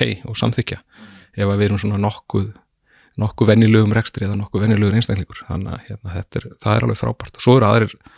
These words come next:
staðir þar sem við erum kannski aðeins eftir á, eins og, eh, því við, við þekkjum þetta varðandi fasteignakaup, að,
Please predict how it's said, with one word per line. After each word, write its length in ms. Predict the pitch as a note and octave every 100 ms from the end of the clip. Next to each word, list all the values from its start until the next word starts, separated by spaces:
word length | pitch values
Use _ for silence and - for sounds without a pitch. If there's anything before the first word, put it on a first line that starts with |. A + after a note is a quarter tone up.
| _
staðir 340 | - G#2 G2 G2
þar 80 |
sem 120 | G2 F#2+
við 80 | G2
erum 140 | F#2+
kannski 240 | - - G2+
aðeins 160 | G2+
eftir 320 | G2+ - - A2+
á, 20 | D3
eins 220 | A#2+ G2+ G2+
og, 140 | G2 - _ _ _ _ _ _ _ _ -
eh, 320 | F#2 F#2+ F2+
því 160 | G2 G2
við, 120 | G2+
við 160 | G2 F#2+
þekkjum 260 | G2+ -
þetta 140 | G2 G2
varðandi 220 | G2 G2
fasteignakaup, 600 | G#2 - G#2 - A2+ - - -
að, 180 | G#2+